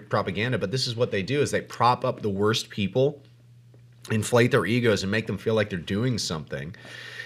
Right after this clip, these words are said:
And then it's, it's like I don't know, it's like telling your toddler just to keep him quiet, like, putting him in his playpen, like, "Yeah, you're the king of that castle. Yeah, just, yeah, just govern your servants and vassals. That's right. Do that just while daddy watches T V." You know what I mean? Like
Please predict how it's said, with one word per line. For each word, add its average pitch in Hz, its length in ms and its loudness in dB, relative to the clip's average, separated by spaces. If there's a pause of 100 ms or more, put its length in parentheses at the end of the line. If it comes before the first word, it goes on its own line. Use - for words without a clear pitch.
(140)
And 143 180 6
then 135 240 4
it's, 127 260 0
it's 135 240 0
like 139 440 4 (1040)
I 151 60 6
don't 127 100 6
know, 85 160 2
it's 98 140 0
like 123 200 4
telling 139 320 2
your 120 120 4
toddler 107 680 6
just 92 300 -4
to 98 60 -6
keep 101 240 -2
him 92 120 -6
quiet, 95 520 4
like, 82 280 -4
putting 113 160 2
him 110 120 0
in 98 40 2
his 92 120 -2
playpen, 98 480 0
like, 80 180 -6
"Yeah, 170 220 8
you're 143 180 10
the 180 80 8
king 170 260 4
of 139 60 8
that 156 220 6
castle. 113 640 4
Yeah, 131 240 6
just, - 320 -2
yeah, 101 340 4
just 123 400 -6
govern 147 320 2
your 123 320 4
servants 113 480 2
and 98 100 -4
vassals. 98 460 0
That's 113 220 -2
right. 104 280 2
Do 120 140 0
that 117 220 6
just 95 180 -6
while 104 160 4
daddy 101 300 2
watches 92 320 -2
T 90 200 -6
V." 85 180 -4
You 76 140 -6
know 113 60 -2
what 127 80 0
I 127 60 0
mean? 131 200 2
Like 110 300 0